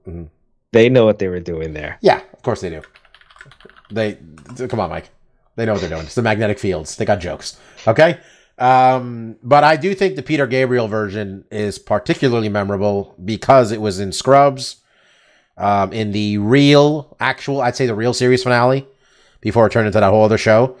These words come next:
Speaker 1: Uh, get you all emotional and stuff. Um, I love the Book of Love, though. That's one of my favorite songs, too. I'm, I'm a big, I'm realizing I'm a big, a lot of my favorite songs are love songs, I'm realizing.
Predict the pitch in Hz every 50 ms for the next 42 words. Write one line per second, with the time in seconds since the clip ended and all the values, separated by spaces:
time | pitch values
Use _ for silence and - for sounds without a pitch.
0 | _ _ _ _ _ _ _ _ _ _ - 92 95 90 87 85 87 85 98 -
1 | - 110 107 107 107 95 101 113 120 - 127 120 120 117 - - 123 120 123 120
2 | - - 113 110 110 110 110 - 147 165 160 139 123 113 95 104 98 - 101 90
3 | 95 92 90 85 90 90 92 101 104 - 120 107 98 90 85 95 87 87 - 92
4 | 82 78 - - - 78 73 - _ _ _ - - 123 131 - 135 147 156 135
5 | 131 113 - 107 101 110 127 120 113 104 98 98 95 90 98 95 - 101 98 104
6 | 107 107 104 98 90 104 92 92 85 98 90 87 87 80 85 85 82 80 78 -
7 | - 73 71 78 76 76 71 - 80 76 73 76 78 71 76 76 -